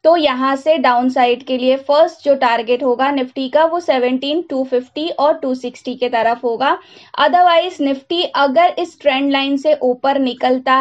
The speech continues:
है तो यहाँ से एक अच्छी रैली होगी और वही हमें देखने को भी मिला। सेवनटीन थ्री फ़ोर्टी ये लाइन मैंने आज मॉर्निंग में लाइव मार्केट में ड्रॉ की थी कि अगर मार्केट इसके ऊपर निकलता है तो ही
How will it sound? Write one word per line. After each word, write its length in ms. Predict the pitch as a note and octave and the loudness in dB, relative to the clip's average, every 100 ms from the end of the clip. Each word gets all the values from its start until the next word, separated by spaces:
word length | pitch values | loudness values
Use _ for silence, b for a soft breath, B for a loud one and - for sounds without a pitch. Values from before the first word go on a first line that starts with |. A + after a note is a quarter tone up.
| C4+ | 0
है 300 | D4 B3 E3+ B B - | 0 0 0 B B 0
तो 120 | E4 | 2
यहाँ 340 | D#4+ C#4 C#4 C#4 | 2 0 0 0
से 180 | D#4+ | 0
एक 80 | D#4 | 0
अच्छी 340 | C4+ C4 - C#4+ | 0 -2 -6 0
रैली 360 | B3+ A#3+ B3 C4+ | 2 2 -2 -4
होगी 500 | - B3+ C4+ D#4+ G4 A#4 B - | 2 2 2 0 0 -2 B -2
और 180 | C#4 C4+ | 0 2
वही 340 | B3 C4+ E4 | 0 -2 -2
हमें 280 | F#4+ D#4 D#4+ | 0 0 2
देखने 380 | C#4 C#4 D4 C#4+ | 2 0 -2 -2
को 160 | C#4+ D#4 | 2 2
भी 260 | B3+ D#4+ | 0 -4
मिला। 380 | F4 D4 C#4+ C#4+ F#4+ b b b | 0 2 2 0 -2 b b b
सेवनटीन 640 | - D#4 D4+ E4 E4 F4+ G4+ | 0 2 2 0 0 -2 -2
थ्री 160 | F#4 E4 | -2 -4
फ़ोर्टी 360 | E4 D4+ C4+ C#4 | 0 0 0 -2
ये 200 | C4 D#4+ | 2 2
लाइन 260 | D#4+ D#4 E4 | 2 0 0
मैंने 220 | D#4+ D#4+ | 0 2
आज 340 | D4+ D#4 C4+ D#4+ C#4 | 2 0 0 2 2
मॉर्निंग 420 | C4 C4 C4+ D#4 | 2 2 0 0
में 220 | D#4+ E4 | 0 0
लाइव 320 | D#4+ B3+ C4 C4+ | 2 2 0 0
मार्केट 360 | C4+ C4 C#4 | -2 0 -2
में 140 | C#4+ C#4+ | -2 0
ड्रॉ 200 | B3+ B3 | 2 2
की 180 | B3+ C4 | 0 -8
थी 180 | C4+ C#4+ | -6 -8
कि 120 | D4 | -6
अगर 320 | - C4 D4+ E4 | -2 0 2 2
मार्केट 420 | C#4 C4 C4 D4+ | 0 -2 -2 -4
इसके 300 | D4+ C#4+ C#4 | -4 -2 0
ऊपर 320 | C4+ B3+ C4 | 0 0 -4
निकलता 520 | B3+ A#3+ B3 B3 B3+ | -4 -4 -4 -4 0
है 340 | B3+ C#4 C4+ F4 B B B | -2 0 0 0 B B B
तो 140 | D#4+ E4 | 2 2
ही 180 | D#4+ | 0